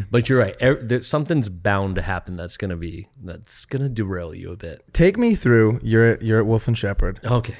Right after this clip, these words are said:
Speaker 2: Pandemic hits like a freight
Speaker 1: Oh,
Speaker 2: train.
Speaker 1: shoot, man.
Speaker 2: Okay. I wanna know what's going through your mind, and it hits. And I want you to tell that story for us if you're down to.
Speaker 1: Oh, I'm gonna get real sad here.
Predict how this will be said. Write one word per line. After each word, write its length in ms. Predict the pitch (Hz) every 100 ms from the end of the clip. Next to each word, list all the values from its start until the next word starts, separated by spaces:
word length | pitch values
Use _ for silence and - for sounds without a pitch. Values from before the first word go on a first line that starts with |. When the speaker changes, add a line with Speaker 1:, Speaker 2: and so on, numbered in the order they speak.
| - -
Speaker 2:
Pandemic 460 | 123 117 120 123
hits 200 | 117 -
like 80 | 107
a 40 | 101
freight 300 | - 101 95
Speaker 1:
Oh, 40 |
Speaker 2:
train. 280 | - 101 98
Speaker 1:
shoot, 360 | 98 85 -
man. 260 | 101 - -
Speaker 2:
Okay. 440 | 113 113 107 113 123 _ _ _ _
I 80 | 123
wanna 260 | 123 135 147
know 500 | 139 120 117 120 -
what's 320 | 113 107 117 -
going 260 | 131 127
through 120 | 127
your 100 | 135
mind, 500 | 135 101 98 101 - - _ _ _ 113
and 460 | 107 101 92 92 -
it 180 | 107 107
hits. 500 | 123 143 - - - -
And 480 | 113 110 101 90 - - _ 117
I 60 |
want 240 | 127 147 170
you 80 | 135
to 60 |
tell 160 | 131 123
that 200 | 113 95
story 340 | - 104 95
for 260 | - 76 80
us 120 | -
if 160 | 107 110
you're 100 | 98
down 340 | 98 90 90
to. 240 | - 82 87
Speaker 1:
Oh, 80 | - 98 90 - - -
I'm 100 | 92
gonna 120 | 92
get 120 | 85
real 180 | 90 87
sad 440 | - 104 101 78 -
here. 300 | 76 85